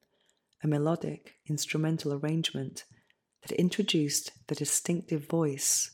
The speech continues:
of Van Morrison coming through in stereo through a set of Bose speakers overhead. The speakers were set into the ceiling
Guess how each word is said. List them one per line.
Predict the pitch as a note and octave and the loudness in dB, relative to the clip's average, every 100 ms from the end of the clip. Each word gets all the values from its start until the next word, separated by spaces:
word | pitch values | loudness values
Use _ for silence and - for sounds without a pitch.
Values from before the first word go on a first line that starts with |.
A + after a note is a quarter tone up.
| _ _ - | _ _ -8
of | C#3 | -6
Van | C3+ D3 D#3 D3+ | -2 0 2 0
Morrison | C#3+ D3 - C3+ C3 C#3 _ _ _ _ _ | -2 0 0 -2 -4 -10 _ _ _ _ _
coming | - E3 E3+ | -4 0 0
through | - D#3+ | 2 0
in | D#3 | 2
stereo | D3 - - D#3+ D#3 C#3+ C3+ | 0 0 0 0 0 -2 -4
through | C3 - C#3 | -8 -6 -4
a | |
set | C3+ - D#3 - | 0 0 0 -2
of | B2+ - | -6 -2
Bose | D3 D3+ D3 | 0 2 0
speakers | - C#3 C3+ C3+ C3 - - | -2 -4 -6 -8 -6 -6 -4
overhead. | D3+ D3 C#3+ C#3+ C#3+ C#3 _ _ _ _ _ _ _ _ - _ _ _ _ _ - | 0 0 0 -4 -6 -6 _ _ _ _ _ _ _ _ -20 _ _ _ _ _ 4
The | |
speakers | - G#3+ A3 F#3 C3+ - | 6 8 6 6 -2 -2
were | C#3+ | -2
set | - E3+ | 0 -2
into | E3+ D#3 - | -2 -4 -4
the | - | -2
ceiling | - F#3 F3 C3+ C3+ | 2 2 2 0 -4